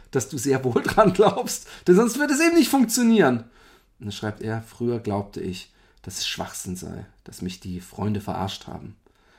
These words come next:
bis ich zufällig das Brett bekam und es alleine versuchte. Oh Schreck, seitdem bin ich wieder gläubig.“ Ja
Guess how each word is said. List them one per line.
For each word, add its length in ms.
bis 180
ich 160
zufällig 360
das 200
Brett 240
bekam 320
und 80
es 120
alleine 340
versuchte. 540
Oh 60
Schreck, 380
seitdem 460
bin 200
ich 140
wieder 160
gläubig.“ 460
Ja 340